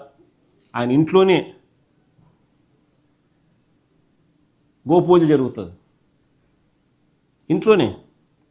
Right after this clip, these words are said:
ఇదే వైవి సుబ్బారెడ్డి గారు అయ్యప్ప మాల కనీసం ముప్పై ఐదు నలభై సార్లు వేసుకొని ఉంటాడు.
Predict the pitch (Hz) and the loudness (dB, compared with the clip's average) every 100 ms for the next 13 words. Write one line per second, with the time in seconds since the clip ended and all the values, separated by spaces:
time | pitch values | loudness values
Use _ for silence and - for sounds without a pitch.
0 | _ _ _ _ _ _ _ _ _ _ | _ _ _ _ _ _ _ _ _ _
1 | _ _ _ _ _ _ _ _ _ _ | _ _ _ _ _ _ _ _ _ _
2 | _ _ _ _ - 147 202 185 190 190 | _ _ _ _ -2 2 4 4 2 2
3 | 165 165 170 156 147 135 131 175 - _ | 0 -2 -2 -2 -2 -4 -6 -8 -12 _
4 | _ _ _ _ _ _ _ _ _ _ | _ _ _ _ _ _ _ _ _ _
5 | _ _ _ _ - 127 190 180 160 135 | _ _ _ _ -8 0 0 0 -2 -2
6 | 98 - _ _ _ _ _ _ _ _ | -2 -10 _ _ _ _ _ _ _ _
7 | _ _ _ _ _ _ _ _ _ _ | _ _ _ _ _ _ _ _ _ _
8 | _ - 151 214 214 180 180 180 180 170 | _ -8 -4 -2 -2 -2 -2 0 0 0
9 | 165 156 156 156 170 165 156 151 135 117 | 0 0 -2 -4 -6 -4 -6 -8 -10 -12
10 | 85 | -16